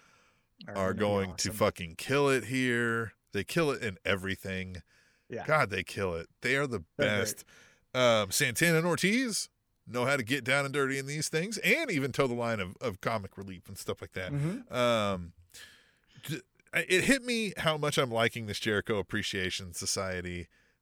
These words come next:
Speaker 2: this week. And I know I hate the name, but I think that even works better because it's a heel group. You're supposed to not like these guys.
Speaker 1: Sure.
Speaker 2: Right? If they had a cool name,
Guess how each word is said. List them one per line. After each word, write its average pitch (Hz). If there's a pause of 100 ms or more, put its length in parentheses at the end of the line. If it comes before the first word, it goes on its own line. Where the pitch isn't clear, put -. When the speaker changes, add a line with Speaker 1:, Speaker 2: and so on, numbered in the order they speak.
Speaker 2:
this 98
week. 92
And 107
I 110
know 175
I 117
hate 147
the 123
name, 120
but 117
I 104
think 151
that 143
even 113
works 120
better 123
because 117 (220)
it's -
a -
heel 165
group. 107 (460)
You're 104
supposed -
to 156
not 117
like 90
these 82
guys. - (280)
Speaker 1:
Sure. 143
Speaker 2:
Right? 120
If 127
they 208
had 226
a -
cool 208
name, 175